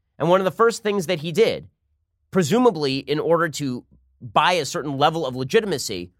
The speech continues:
with certain activists, is he brought into the fold people like Al Sharpton. This is from the Wall Street Journal, circa two thousand ten.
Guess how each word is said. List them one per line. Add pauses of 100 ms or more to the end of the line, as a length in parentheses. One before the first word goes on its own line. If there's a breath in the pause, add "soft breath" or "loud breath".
(260)
with (180)
certain
activists, (240)
is
he
brought
into
the
fold
people
like
Al
Sharpton. (520)
This
is
from
the
Wall
Street
Journal, (260)
circa
two
thousand
ten.